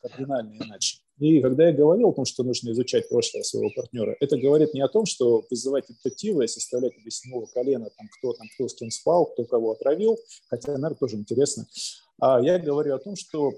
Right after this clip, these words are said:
просто побыть человеком, посмотреть, как он ведет себя с другими людьми, позадавать вопросы на отвлеченные, будет, э, очень полезно. Почему? Вполне вероятно, вы увидите, что ваш партнер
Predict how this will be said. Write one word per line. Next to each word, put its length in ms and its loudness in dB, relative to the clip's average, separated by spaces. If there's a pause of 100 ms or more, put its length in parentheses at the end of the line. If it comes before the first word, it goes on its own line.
просто 720 -4 (720)
побыть 360 0
человеком, 580 -2
посмотреть, 400 -2
как 120 -6
он 60 -4
ведет 220 2
себя 140 -4
с 40 -4
другими 340 -2
людьми, 580 0
позадавать 460 4
вопросы 380 0
на 100 -4
отвлеченные, 640 -4 (180)
будет, 300 -2 (220)
э, 20 0 (340)
очень 260 -2
полезно. 500 -2
Почему? 400 -6
Вполне 320 0
вероятно, 560 2 (480)
вы 140 2
увидите, 500 2
что 460 2
ваш 300 2
партнер 480 -2